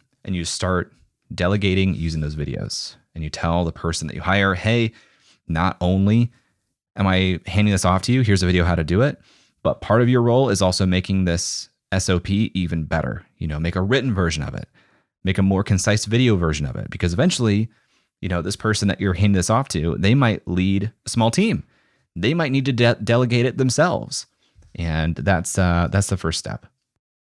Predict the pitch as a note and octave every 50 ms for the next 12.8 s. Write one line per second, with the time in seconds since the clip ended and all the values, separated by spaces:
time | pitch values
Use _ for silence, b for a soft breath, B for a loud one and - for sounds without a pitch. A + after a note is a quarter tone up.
0 | _ _ _ _ _ _ - D#3 E3 E3+ F3+ E3+ D#3+ B2+ B2+ C3+ C3+ B2 - -
1 | A#2+ C#3+ D3+ D#3+ E3+ D#3+ C#3+ - C#3+ C3 B2+ C3 - - A2+ A#2 G#2+ - A#2 G#2+
2 | G#2 A2 A2 - G#2+ F#2 G2 F#2+ - G2+ F#2+ F#2 F#2 - - E2 E2 D#2+ D#2+ E2
3 | E2 D2 - - - - G#2+ G2 - - - - - - b b b b b b
4 | b - G#2+ A#2 A#2+ A#2 G#2 F2+ G2+ G#2+ A#2+ A#2+ A2 - - G2 F#2 F2+ F2+ F2+
5 | F2+ - - - F2+ E2+ - - F2 D#2 D2+ D#2+ D2 - - - - - - D#2+
6 | D2+ - - C#2+ - - - - - - - - D#2+ F#2 G#2+ A2 - A2 G2 F2+
7 | - - G#2 G2 G2 F#2+ - E2+ D2+ D2+ C#2+ C#2 A1+ D#2 F2 D#2+ - - D#2 D#2
8 | D#2 D2+ - - - - - - - - - A#2 A2+ A#2+ A2 G#2 F#2+ F2+ F2 G2+
9 | F2 F#2 F2 E2+ F2 F2 F#2 F2 D#2+ E2 E2 D#2+ - - D#2+ D#2 D2+ D2 - -
10 | - D#2+ D#2+ D#2+ D#2 E2 D#2+ D#2+ D#2 D#2 - - _ _ _ _ - - D#2+ D2
11 | C#2+ C#2+ C#2+ C#2+ F#2 F#2 F2+ F2+ - - C#3+ B2+ - B2+ A2 G2+ F#2+ F#2 F#2 F2+
12 | b b b b b b b b b b b _ - - F#2 F#2